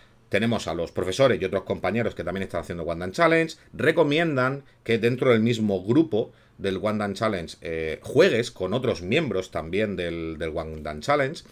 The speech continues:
de, dentro de tu mismo grupo. Y los domingos, como digo, es el día de descanso. Normalmente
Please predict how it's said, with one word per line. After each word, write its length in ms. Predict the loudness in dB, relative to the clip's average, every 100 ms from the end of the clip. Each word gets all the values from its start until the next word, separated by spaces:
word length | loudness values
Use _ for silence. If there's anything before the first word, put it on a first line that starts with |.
| -20 -20 -12
de, 180 | -8 -8
dentro 360 | -8 -8 -6
de 40 | -6
tu 80 | -6
mismo 260 | -4 0
grupo. 340 | 0 0 -2 -6 -20 -20 -6
Y 140 | 4 6
los 160 | 6
domingos, 460 | 4 2 2 0 0
como 180 | 0 2
digo, 320 | 2 0 -2 _ -6
es 200 | -4 -2
el 140 | -2 -2
día 260 | 0 2
de 380 | 2 2 0 -2 -10 -10
descanso. 600 | -8 -6 -2 -2 -2 -10 -16 _ _ _ _ _ _ _ -10 -2
Normalmente 720 | 2 2 2 0 2 0